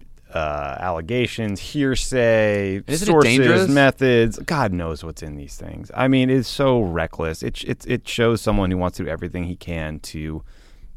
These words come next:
Speaker 1: politicize or in any way screw up the investigation or, or make it look colored or, or tainted with giving no care at all to our ongoing ability to monitor Russian activities.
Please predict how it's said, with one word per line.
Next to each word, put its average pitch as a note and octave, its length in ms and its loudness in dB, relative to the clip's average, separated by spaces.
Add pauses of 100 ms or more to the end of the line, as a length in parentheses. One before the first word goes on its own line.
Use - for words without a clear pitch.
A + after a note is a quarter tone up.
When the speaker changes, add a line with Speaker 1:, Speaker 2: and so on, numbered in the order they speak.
(460)
Speaker 1:
politicize G#2 1040 2
or F2 140 0
in F#2 60 -4
any A2+ 280 -4
way F#2 200 0
screw G2 220 -6
up F2 100 -4
the F2+ 80 -8
investigation E2 760 -6
or, D2+ 180 -6
or D#2+ 80 -6
make F2 240 -6
it F2 80 -8
look E2 240 -8
colored D#2+ 580 -6
or, D2+ 180 -8
or D#2 120 -12
tainted D#2+ 560 -8 (520)
with G2 200 -8
giving E2+ 600 -6
no A2 360 2
care F#2 340 -6
at D#2+ 60 -6
all D2+ 280 -4
to D2+ 420 -10 (260)
our E2+ 160 -2
ongoing D#2+ 460 -4
ability C#2 340 -6
to C#2 60 -8
monitor C2+ 280 -10
Russian - 260 -12
activities. A#2 440 -14